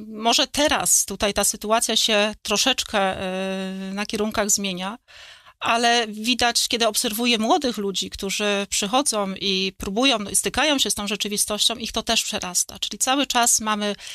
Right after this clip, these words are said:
tak naprawdę teoretyzowanie, a, e, zderzenie z rzeczywistością, e, powoduje, że wszystkiego uczymy się,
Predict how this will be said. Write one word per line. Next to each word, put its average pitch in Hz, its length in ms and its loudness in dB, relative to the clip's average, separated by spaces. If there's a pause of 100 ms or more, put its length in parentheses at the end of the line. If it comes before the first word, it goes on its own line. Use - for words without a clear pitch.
(180)
tak 220 120 0
naprawdę 220 560 0
teoretyzowanie, 220 1000 0 (640)
a, 226 420 2
e, 214 460 2
zderzenie 226 480 4
z - 20 2
rzeczywistością, 233 1080 2
e, 226 220 -2
powoduje, 240 600 -2
że 233 540 2
wszystkiego - 380 0
uczymy 220 420 0
się, - 140 0